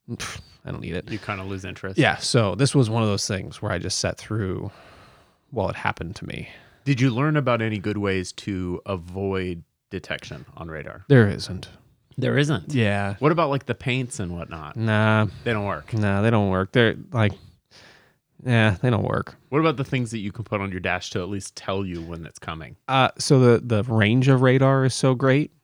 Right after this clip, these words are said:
Speaker 2: Mm-hmm.
Speaker 1: that by the time your thing is picking up that radar is in the area, you've already been hit by it.
Speaker 2: You've been pinged.
Speaker 1: So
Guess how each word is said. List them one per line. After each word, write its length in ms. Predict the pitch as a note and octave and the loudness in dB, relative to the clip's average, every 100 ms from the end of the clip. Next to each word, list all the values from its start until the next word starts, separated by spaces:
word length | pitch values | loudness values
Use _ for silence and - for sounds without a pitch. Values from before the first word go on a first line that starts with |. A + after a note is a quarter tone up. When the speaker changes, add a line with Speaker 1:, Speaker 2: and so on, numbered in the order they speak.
| _ | _
Speaker 2:
Mm-hmm. 180 | G#2+ G#2 F#2+ | -10 -8 -2
Speaker 1:
that 160 | G#2+ | 0
by 100 | A2+ | 2
the 80 | G#2 | 2
time 340 | - A2 A2 G#2+ | 2 0 2 2
your 120 | F#2+ | 0
thing 260 | - G#2+ | 0 0
is 100 | G2 | 0
picking 360 | - A#2 - G2+ | -4 -6 -2 -2
up 160 | G#2+ - | -2 -2
that 120 | - | 0
radar 320 | G#2+ G#2 G2 | 2 4 4
is 140 | G2+ | 2
in 120 | G#2+ G2 | 0 0
the 60 | |
area, 440 | G2 G2+ A2+ B2+ A#2+ _ - | 2 2 2 2 -2 _ -6
you've 180 | A#2+ | 0
already 240 | A#2 A2 G#2+ | 2 4 2
been 120 | F#2+ | 0
hit 220 | B2 A2+ | -2 -2
by 80 | G#2+ | -4
it. 160 | - A2 | -4 -6
Speaker 2:
You've 100 | F2+ | -8
been 140 | F2+ | -10
pinged. 420 | - F2+ E2+ F2 _ | -10 -12 -12 -14 _
Speaker 1:
So 480 | - - - - | -8 -4 -4 -6